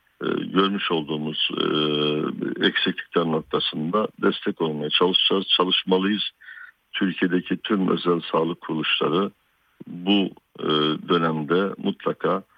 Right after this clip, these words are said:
devletinin, e, ve insanın yanında olmalı diye düşünüyoruz. Bunu bir görev kabul ederek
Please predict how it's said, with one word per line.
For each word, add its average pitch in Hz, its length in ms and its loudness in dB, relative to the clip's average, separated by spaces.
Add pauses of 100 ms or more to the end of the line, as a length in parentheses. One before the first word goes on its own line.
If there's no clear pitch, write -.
(320)
devletinin, 85 880 -2
e, - 160 -4 (480)
ve 85 220 2 (360)
insanın 82 440 0
yanında 82 360 2
olmalı 80 480 -2
diye 92 280 0
düşünüyoruz. 90 520 2
Bunu 85 240 -2
bir 82 160 -2
görev 90 260 2 (640)
kabul 78 240 -4
ederek 82 340 0